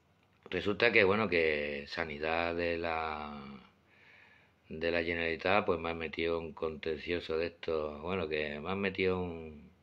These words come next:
o me han querido meter un puro pa,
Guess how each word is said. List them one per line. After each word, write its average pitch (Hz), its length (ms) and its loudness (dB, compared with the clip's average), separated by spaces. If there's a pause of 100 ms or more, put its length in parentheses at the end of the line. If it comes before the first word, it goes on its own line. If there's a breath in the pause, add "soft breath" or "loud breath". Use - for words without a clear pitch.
(920 soft breath)
o 92 100 2
me 92 100 2
han 95 140 2
querido 95 300 6
meter 95 240 4
un 90 260 -2
puro 113 480 6
pa, 73 840 -2